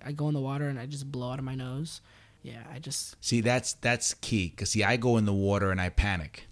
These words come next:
Speaker 1: Yeah.
Speaker 2: Yeah. See, that's what differentiates, uh, you and I. <laughs> You know what I mean? 'Cause when I'm in the water, I'm trying to survive. So I guess water gets in everywhere.
Speaker 1: Yeah.
Speaker 2: But you just blow. You have all these techniques, uh, that I certainly don't have, which is why if I went to the Central American <laughs> Caribbean Games,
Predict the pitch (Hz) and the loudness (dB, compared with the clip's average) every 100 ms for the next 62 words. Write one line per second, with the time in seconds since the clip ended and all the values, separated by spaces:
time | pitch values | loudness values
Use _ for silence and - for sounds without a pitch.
0 | - - 143 85 - 95 87 76 - 95 | -14 -6 -6 -4 -2 0 0 -2 -2 0
1 | 104 110 110 85 98 - 104 104 - 92 | 0 2 0 0 -2 0 0 0 2 0
2 | 85 - - - - 92 82 95 95 92 | 0 -4 -6 -10 -2 -2 0 2 2 2
3 | 85 76 - - - 143 120 123 117 - | -2 -6 -14 -2 2 4 4 2 0 -6
4 | - - 120 104 113 127 120 117 135 117 | -10 2 4 6 4 4 6 6 6 6
5 | 104 113 104 95 98 104 135 - - - | 4 2 2 4 4 4 0 -6 -20 -20
6 | - - - 113 101 101 104 - 104 104 | -20 -6 4 6 6 2 2 2 4 2
7 | 98 95 - 104 104 95 92 80 78 - | 2 0 2 4 4 4 2 0 -4 -8
8 | - - 98 90 123 113 104 101 98 101 | -10 -4 0 4 4 4 0 -2 2 4
9 | 98 95 98 101 95 92 90 - 90 87 | 4 4 2 2 2 0 -2 -4 -4 4
10 | 113 110 - - - - - 90 87 85 | 6 6 2 -2 -4 -10 -6 0 2 2
11 | 80 90 87 101 101 104 85 87 80 78 | 0 2 2 4 2 0 -2 -2 -4 -4
12 | 82 82 170 170 151 135 117 113 113 - | -6 -2 0 0 2 4 4 4 2 0
13 | 120 117 110 151 180 110 101 110 98 104 | 0 2 2 2 2 0 2 2 2 2
14 | 95 95 92 87 - 110 95 104 101 92 | 2 0 -2 -2 0 2 2 2 0 0
15 | 98 101 | -2 -2